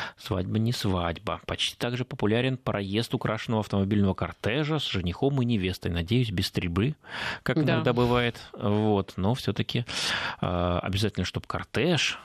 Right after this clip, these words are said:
Speaker 1: вот, и не на лошадях, а на автомобилях, и, э, с украшениями. Тридцать восемь процентов тоже очень распространено.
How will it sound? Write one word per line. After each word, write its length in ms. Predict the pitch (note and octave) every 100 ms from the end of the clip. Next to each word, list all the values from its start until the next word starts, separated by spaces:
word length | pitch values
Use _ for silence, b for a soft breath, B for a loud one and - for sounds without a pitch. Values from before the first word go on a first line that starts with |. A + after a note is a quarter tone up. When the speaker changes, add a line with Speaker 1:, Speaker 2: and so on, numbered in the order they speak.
| -
Speaker 1:
вот, 480 | D3 F#2+ F#2+ F#2 -
и 220 | F#2+ F#2
не 100 | F#2
на 100 | F#2+
лошадях, 480 | F#2 - F#2+ F#2+ -
а 60 | F2+
на 120 | E2+
автомобилях, 680 | E2+ - E2+ G2+ E3 D3 -
и, 380 | G#2 A#2 C3 G#2
э, 320 | F#2+ F2+ F2
с 100 | F2
украшениями. 480 | - F2 - F2+ F2+
Тридцать 300 | F#2 C#3 -
восемь 200 | A2 A2
процентов 380 | G#2+ G#2 F#2+ F#2+
тоже 240 | - A#2+ G2+
очень 240 | - A#2+
распространено. 720 | A2 F#2+ - - - F2 D#2+